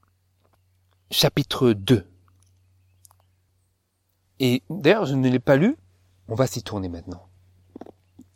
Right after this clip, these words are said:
Hébreux chapitre deux, à partir du verset dix.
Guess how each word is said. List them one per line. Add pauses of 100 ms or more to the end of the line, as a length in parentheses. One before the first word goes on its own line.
(160)
Hébreux (720)
chapitre
deux, (3000)
à
partir
du
verset
dix.